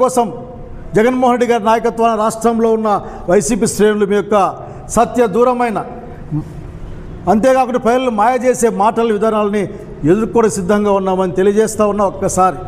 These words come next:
మరొక్కసారి చెప్తా ఉన్నా నేను, రాజకీయం అన్నది ప్రజల సంక్షేమం కోసం. రాజకీయాలంటే వ్యాపారం కాదు, పరిపాలన అంటే పగ ప్రతీకారాలు తీర్చుకోవడం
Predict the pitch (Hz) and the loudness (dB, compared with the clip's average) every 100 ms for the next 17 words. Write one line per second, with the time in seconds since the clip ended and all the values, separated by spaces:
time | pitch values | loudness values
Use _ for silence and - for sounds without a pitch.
0 | - - - - - - - - - 185 | -12 -14 -14 -14 -14 -12 -10 -10 0 2
1 | 247 240 233 262 247 233 240 233 220 202 | 2 0 0 2 2 0 2 0 0 -2
2 | 170 127 - - - - - - - - | -4 -6 -12 -14 -14 -14 -14 -14 -14 -14
3 | - - - - - - - - - - | -14 -12 -12 -12 -14 -14 -12 -12 -12 -12
4 | - - - - - - 156 226 254 240 | -12 -12 -12 -12 -10 -2 2 2 0 2
5 | 254 240 240 247 247 185 - - - - | 0 2 0 2 2 0 -8 -12 -12 -14
6 | - - - 196 247 240 240 240 262 262 | -12 -12 0 2 4 2 0 2 0 0
7 | 262 269 269 294 - - - - - - | 2 2 2 0 -4 -12 -14 -12 -12 -12
8 | - - 135 156 233 262 202 262 254 247 | -12 -6 0 4 4 2 2 2 2 2
9 | 247 226 - - - 131 147 214 254 262 | 0 0 -4 -10 -6 0 4 4 4 2
10 | 262 262 269 254 302 - - - - - | 2 2 0 0 -4 -6 -12 -12 -12 -6
11 | - 226 285 277 277 277 269 269 247 196 | 2 2 4 4 4 2 0 2 2 0
12 | - - - 208 247 254 202 - - 220 | -10 -8 0 2 4 4 2 -4 0 2
13 | 277 277 254 247 254 247 202 - - - | 2 2 2 2 2 0 -2 -6 -12 -12
14 | - - - - 277 262 254 277 | -14 -12 -6 2 2 2 2 2